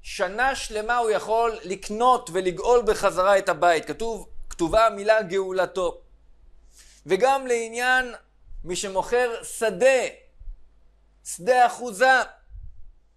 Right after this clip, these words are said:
כתוב, "הוא מצא כדי גאולתו". כתובה המילה גאולתו. אולי נלמד גזירה שווה משדה אחוזה גמר. מה שדה אחוזה? אומרת התורה,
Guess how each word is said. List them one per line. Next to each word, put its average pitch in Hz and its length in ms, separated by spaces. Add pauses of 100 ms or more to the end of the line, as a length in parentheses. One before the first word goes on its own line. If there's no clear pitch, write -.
(320)
כתוב, 233 560
"הוא 175 120
מצא 208 500 (140)
כדי 208 760
גאולתו". 226 1160
כתובה 202 360
המילה 202 300
גאולתו. 180 560
אולי 165 260
נלמד 214 300
גזירה 208 340
שווה 233 280
משדה 214 340
אחוזה 214 420
גמר. 220 380 (2000)
מה 254 300
שדה 240 360
אחוזה? 202 340 (800)
אומרת 233 400
התורה, 190 520